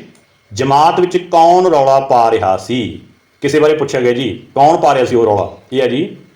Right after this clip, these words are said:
ਪ੍ਰਸ਼ਨਵਾਚਕ ਪੜ੍ਹਨਾਂਵ। ਇਹਦੀ ਜਗ੍ਹਾ 'ਤੇ ਕੀ ਵੀ ਹੋ ਸਕਦਾ ਅਤੇ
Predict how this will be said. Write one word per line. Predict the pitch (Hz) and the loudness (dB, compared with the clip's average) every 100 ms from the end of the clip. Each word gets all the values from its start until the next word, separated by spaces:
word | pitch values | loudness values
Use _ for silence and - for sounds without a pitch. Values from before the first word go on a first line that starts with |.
| _ _ _ _ _ _ _ _ _ _ _ | _ _ _ _ _ _ _ _ _ _ _
ਪ੍ਰਸ਼ਨਵਾਚਕ | 147 151 165 135 107 104 | -4 -2 0 -2 -4 -6
ਪੜ੍ਹਨਾਂਵ। | 147 - - 117 92 78 - _ _ _ _ _ _ _ _ _ _ - | -8 -8 -8 -6 -4 -8 -16 _ _ _ _ _ _ _ _ _ _ -4
ਇਹਦੀ | 147 | 0
ਜਗ੍ਹਾ | 185 170 | 2 2
'ਤੇ | 180 | -2
ਕੀ | 180 139 | -4 -6
ਵੀ | 131 | -2
ਹੋ | 135 | -2
ਸਕਦਾ | 135 151 175 185 | 0 2 0 0
ਅਤੇ | 131 139 180 | -2 -2 -2